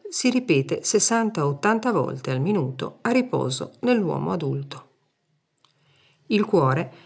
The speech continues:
è l'unico muscolo in grado di contrarsi e rilassarsi automaticamente,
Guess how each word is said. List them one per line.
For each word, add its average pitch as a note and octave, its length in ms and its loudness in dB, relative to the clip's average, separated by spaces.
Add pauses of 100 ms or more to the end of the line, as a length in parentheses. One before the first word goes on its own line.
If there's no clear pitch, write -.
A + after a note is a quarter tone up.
(100)
è A3 120 4
l'unico B3 400 4
muscolo F3+ 460 2
in D#3+ 140 4
grado F3 280 4
di D3+ 140 0
contrarsi E3 760 0
e D3 60 2
rilassarsi D3 800 0
automaticamente, E3 1120 0